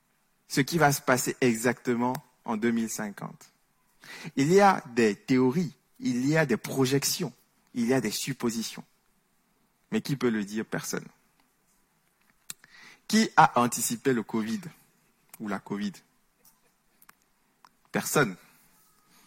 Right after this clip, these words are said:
Même les prophètes, euh, les, les personnes qui s'autoproclament prophètes de l'Éternel. Il n'y en a pas eu beaucoup qui ont anticipé le covid.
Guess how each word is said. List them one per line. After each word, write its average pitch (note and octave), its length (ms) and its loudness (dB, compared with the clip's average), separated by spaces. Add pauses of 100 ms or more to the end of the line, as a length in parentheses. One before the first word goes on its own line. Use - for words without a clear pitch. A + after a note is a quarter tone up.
(360)
Même B2+ 240 0
les A#2+ 100 2
prophètes, - 640 -4
euh, G2+ 300 -4
les, G#2+ 100 -8
les G2+ 180 -10
personnes A2+ 340 -8
qui - 120 -10
s'autoproclament A2 840 -6
prophètes A#2 460 -4
de A2+ 100 -4
l'Éternel. G#2+ 600 -4 (1400)
Il A2+ 40 -6
n'y A2+ 40 -2
en A2+ 60 -2
a C3 80 0
pas D3+ 200 4
eu C#3+ 60 4
beaucoup B2 380 0
qui A2 140 -4
ont G#2 80 0
anticipé G2+ 580 -8
le G2+ 100 -10
covid. - 300 -12